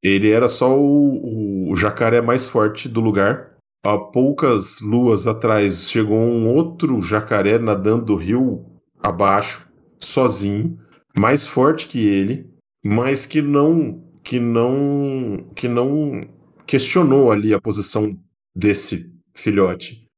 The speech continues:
E que como, como o seu personagem, ele tentou conversar e explicar algumas coisas e tava num processo, você vê que ele começou a aprender uma coisa ou outra, mas aí chegaram os caçadores.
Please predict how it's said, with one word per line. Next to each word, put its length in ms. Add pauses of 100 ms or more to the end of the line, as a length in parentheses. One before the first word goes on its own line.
(120)
E 760
que 100
como, 600
como 240
o 60
seu 160
personagem, 800
ele 180
tentou 600 (340)
conversar 640 (380)
e 140
explicar 560
algumas 480
coisas 840
e 100
tava 440
num 140
processo, 720 (420)
você 180
vê 160
que 100
ele 120
começou 480
a 40
aprender 460
uma 200
coisa 320
ou 100
outra, 360 (440)
mas 360
aí 220
chegaram 540
os 100
caçadores. 840